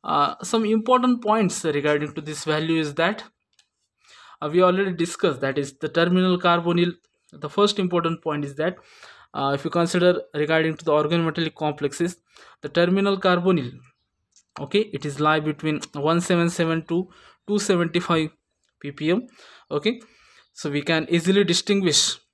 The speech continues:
uh, this carbonyl ligand from the other ligand which is attached to the metal atom. So the first important point is that whenever we considering the carbonyl, you should keep in mind this range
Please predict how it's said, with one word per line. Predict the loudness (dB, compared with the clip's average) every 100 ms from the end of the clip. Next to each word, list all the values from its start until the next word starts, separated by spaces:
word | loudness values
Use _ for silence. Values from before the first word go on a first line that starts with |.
| _ -4
uh, | -2 -2
this | -4
carbonyl | -2 0 0 0 0 -2
ligand | -2 -4 -4
from | -4 -4 -6 -12 _
the | -4
other | -2 -2
ligand | -4 -4 -4 -4 -8
which | -18
is | -10
attached | -8 -6 -8 -8
to | -10
the | -8
metal | -10 -12 -16
atom. | -18 -20 _ _
So | -16 -8
the | -6
first | 0 0 0
important | -2 0 -2 -2
point | -2 -2
is | -4
that | -4 -4 -6 _ _ _
whenever | -2 2 2
we | 0
considering | -2 -2 -2 -4 -4
the | -2
carbonyl, | 0 2 2 2 2 -2 -16 _ -8
you |
should | -4 -4 -4
keep | -6 -2
in | 0
mind | 2 2 0
this | -4 -6 -4
range | -2 0 -2 -4